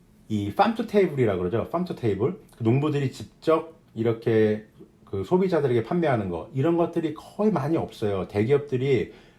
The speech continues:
효율화를 이뤄가지고, "자, 너 농부, 너 우유만 짜.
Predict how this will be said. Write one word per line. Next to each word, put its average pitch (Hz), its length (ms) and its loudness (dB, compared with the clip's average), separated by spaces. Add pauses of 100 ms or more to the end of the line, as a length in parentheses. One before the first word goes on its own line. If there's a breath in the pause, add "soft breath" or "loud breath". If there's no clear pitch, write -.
(160)
효율화를 196 480 4
이뤄가지고, 98 800 0 (100)
"자, 107 280 2
너 117 280 2
농부, 120 420 2
너 131 80 2
우유만 120 460 2
짜. 110 320 4